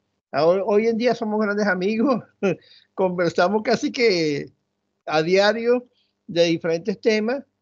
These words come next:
Lo, se logró eso, pues. Eso es muy difícil, pero es, no es imposible. Si el tema de la comunicación es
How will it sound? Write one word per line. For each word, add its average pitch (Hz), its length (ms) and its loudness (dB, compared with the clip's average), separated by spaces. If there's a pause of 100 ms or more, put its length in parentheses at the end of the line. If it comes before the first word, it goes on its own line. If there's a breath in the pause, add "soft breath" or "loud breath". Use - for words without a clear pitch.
(380)
Lo, 190 280 -4
se 208 200 -2
logró 214 420 2
eso, 190 320 -4
pues. - 260 -12
Eso - 240 -10
es 214 60 -2
muy 240 260 -2
difícil, 202 680 -4
pero 160 300 0 (100)
es, 175 260 -4 (140)
no 202 340 -2
es 202 60 2
imposible. 156 720 -4 (640)
Si 170 160 2
el 165 140 2
tema 233 320 2
de 247 60 4
la 233 100 0
comunicación 185 840 -2 (140)
es 165 260 0